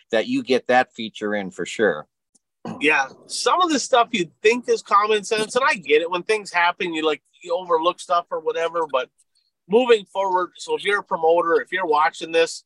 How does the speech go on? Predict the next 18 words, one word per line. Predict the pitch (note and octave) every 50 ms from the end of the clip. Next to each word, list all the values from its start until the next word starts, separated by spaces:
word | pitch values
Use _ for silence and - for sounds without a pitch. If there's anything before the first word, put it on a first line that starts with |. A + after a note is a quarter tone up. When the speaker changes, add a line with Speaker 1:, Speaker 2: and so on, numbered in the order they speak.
| _ _ _ _ _ _ _ _
Speaker 2:
you | - D3+
know, | D3 D3+
when, | C#3+ C#3 D#3+ E3+ E3+ E3 -
when | E3 E3 F3
this | G#3 A3 -
stuff | - A3+ G3+ G3 -
is | E3 D3 -
coming | - - F3 E3+ D#3+ D3+ D3+
in, | D#3 D#3+ D#3+ D#3+ D3+ D3+
you | E3 E3+
gotta | E3 F#3+ F#3 F3 D#3+ C#3+
just | C3+ C#3+ C#3+ C3 - -
keep | - D#3+ E3 D#3+
the | - C#3
show | - - D#3 C#3+ C#3 B2+
rolling. | A#2+ B2 B2+ C3 C3+ C#3 C#3 C#3 C3+ B2+
I | B2
mean, | B2 B2 B2 A#2+